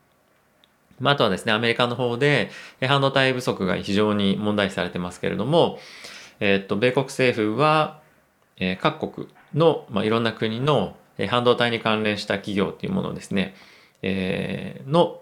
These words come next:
トップとですね、十二日、えー、週明けですかね、月曜日に、えー、会談をするというような予定となっています。この中にはですね、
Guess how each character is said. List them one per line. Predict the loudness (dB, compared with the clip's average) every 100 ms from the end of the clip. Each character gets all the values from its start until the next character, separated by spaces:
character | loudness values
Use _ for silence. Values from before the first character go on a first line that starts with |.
| -4
ト | -4
ッ |
プ | -4 -14
と | -12 -14 -14
で |
す | -6
ね、 | -2 -2 -4 -12 -2
十 | 2
二 | 2 2
日、 | 0 -2 -6 -6 -14 _ _ _ -4
え | -4 -2 -6 -8
ー、 | -8
週 | -6 -2 0 -2
明 | -2
け | -2 -2
で | -6
す | -6
か | -4
ね、 | -4 -4
月 | -6 -2 2
曜 | 4
日 | 4
に、 | 0 -2 -6 -14 -20 -20 -12
え | -10
ー、 |
会 | 0 0
談 | 0
を | -2
す | -4
る | -6
と | -4 -6 -4
い | 0
う |
よ | 2
う |
な | 4 2
予 | -2
定 | -2 0
と | 2
な | 2 -2
っ |
て | -8 -10 -8
い | -8
ま | -10
す。 | -12
こ | -4 0
の | 2
中 | 2 2
に | 2
は |
で | -2
す | -8
ね、 | -4 -4 -6